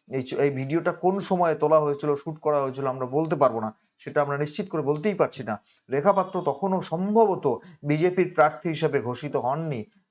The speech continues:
আহ, সেই রকম অবস্থায় কি রেখা পাত্ররা এরকম একটা মন্তব্য করেছিল এবং তারা বলেছিল যে রাষ্ট্রপতির কাছে তাহলে কারা গেল আমাদের নাম করে? আমি আপনাদের দুটো বক্তব্য শোনাবো। এক হচ্ছে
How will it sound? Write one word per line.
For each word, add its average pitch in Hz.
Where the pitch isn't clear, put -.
আহ, 117
সেই 165
রকম 214
অবস্থায় 175
কি 160
রেখা 147
পাত্ররা 139
এরকম 143
একটা 139
মন্তব্য 131
করেছিল 160
এবং 131
তারা 131
বলেছিল 156
যে 139
রাষ্ট্রপতির 151
কাছে 143
তাহলে 143
কারা 147
গেল 170
আমাদের 151
নাম 117
করে? 104
আমি 156
আপনাদের 190
দুটো 165
বক্তব্য 156
শোনাবো। 131
এক 139
হচ্ছে 160